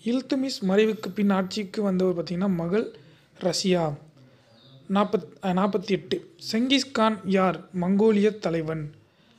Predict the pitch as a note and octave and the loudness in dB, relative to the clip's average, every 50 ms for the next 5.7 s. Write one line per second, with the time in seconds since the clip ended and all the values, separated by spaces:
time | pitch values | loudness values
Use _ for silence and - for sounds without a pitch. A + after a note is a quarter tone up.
0 | _ _ - F#3+ G3 G3 F#3+ G#3 F3+ F#3+ E3+ E3 D#3 D3 D#3 - - - - - | _ _ -2 -2 0 2 2 0 0 0 -2 -2 -4 -6 -10 -14 -18 -20 -20 -20
1 | _ _ - F#3+ F#3 A3 A#3+ C4 C#4+ D#4+ D#4 D4 - - A3 G3+ G3 A3+ G#3+ G#3+ | _ _ -10 -4 0 2 2 4 6 6 4 4 2 0 -4 -2 0 0 0 2
2 | G#3+ A3 G#3+ F#3+ F3+ F#3 F#3 - G3+ G3+ G3+ F#3+ F#3+ F#3+ G3+ F#3+ A3+ A#3 A#3 - | 2 2 2 2 0 0 -2 -2 -2 -2 0 0 0 0 2 2 2 0 0 0
3 | A3 G#3 G3+ G3+ G3+ F#3 F#3 F#3 G#3 F#3 F3+ E3+ F3 F3 F#3+ F#3+ G3+ F#3 E3+ E3+ | 0 2 4 4 4 2 0 -2 -2 -4 -4 -4 -2 -2 -2 0 0 0 -2 -4
4 | - - F3 E3+ E3 D#3+ D#3 D#3 - - - _ _ - - - - - - - | -4 -4 -4 -2 -2 -2 -4 -8 -14 -20 -20 _ _ -20 -20 -20 -20 -20 -20 -20
5 | - - - - F#3 G3+ G#3 G3+ F#3 F3 D#3+ E3 E3 | -20 -20 -8 0 2 4 6 6 4 4 2 0 -4